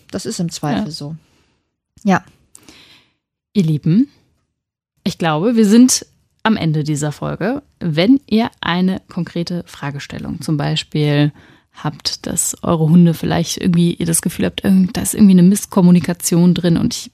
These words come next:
Speaker 2: ich krieg's gar nicht so richtig identifiziert, dann schreibt uns doch gerne eine Nachricht bei Insta und dann können wir mal schauen, ob wir das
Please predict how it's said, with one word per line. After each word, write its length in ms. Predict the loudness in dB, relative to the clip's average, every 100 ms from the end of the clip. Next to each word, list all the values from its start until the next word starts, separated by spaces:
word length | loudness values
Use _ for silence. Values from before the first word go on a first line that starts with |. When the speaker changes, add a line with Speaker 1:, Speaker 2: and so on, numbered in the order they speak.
| -12
Speaker 2:
ich 140 | -12
krieg's 320 | -8 -6 -4
gar 140 | -4 -2
nicht 120 | -2
so 80 | -4
richtig 440 | -8 -4 -6 -4
identifiziert, 960 | -4 0 -2 -4 -8 -8 -6 -4 -4 0
dann 180 | 0 0 -6 -20 -20 _
schreibt 360 | -6 -4 -4
uns 180 | -4 -4
doch 120 | -6
gerne 380 | -8 -4 -2 -2 -4
eine 120 | -2
Nachricht 420 | -2 -4 -8 -12 -12
bei 80 |
Insta 600 | -6 -6 -6 -8 -6 -6 -4
und 300 | -4 -4 -8 -20 -20 -14
dann 120 | -6 -2
können 180 | 2
wir 40 | 2
mal 160 | 2
schauen, 380 | 0 -2 0 0
ob 160 | -2 -4
wir 80 | -2
das 280 | -2 -4